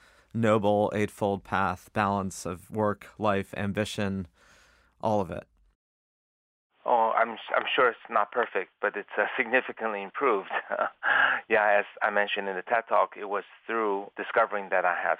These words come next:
Speaker 2: fourth stage lymphoma that I realized the most important thing is, is not work itself, but the,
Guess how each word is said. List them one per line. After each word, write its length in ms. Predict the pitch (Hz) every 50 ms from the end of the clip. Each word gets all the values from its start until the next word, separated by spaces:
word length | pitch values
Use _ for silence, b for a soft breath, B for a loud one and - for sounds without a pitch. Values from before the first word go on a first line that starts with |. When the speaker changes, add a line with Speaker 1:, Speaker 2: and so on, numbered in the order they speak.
| - -
Speaker 2:
fourth 140 | 92 92 - - -
stage 200 | - 90 87 - - -
lymphoma 560 | 95 90 82 - 113 117 120 110 87 82 85 - B B B B B B B B B -
that 160 | 104 101 95
I 60 | 98
realized 500 | 95 95 98 101 98 92 92 90 90 90 - -
the 220 | - 92 90 90 90 95
most 220 | 101 104 101 - -
important 500 | 98 87 - - 139 135 98 95 90 -
thing 300 | - 95 92 90 95 98 B B B B B B B B -
is, 140 | 98 90 - _ -
is 100 | 113 95 101
not 300 | 104 95 98 - 92 98
work 240 | 101 92 - -
itself, 380 | 87 - - - 104 78 - - - - - _ b b b b b b _ _ _
but 200 | 98 98 92 - - - - _ -
the, 280 | 98 92 90 90 87